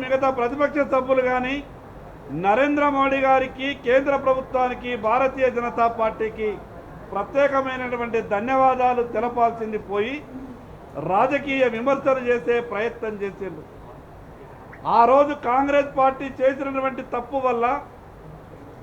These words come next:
బీఆర్ఎస్ పార్టీ కళ్ళు మూసుకోపోవడం వల్ల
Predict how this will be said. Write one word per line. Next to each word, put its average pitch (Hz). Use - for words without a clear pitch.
బీఆర్ఎస్ 277
పార్టీ 277
కళ్ళు 262
మూసుకోపోవడం 269
వల్ల 233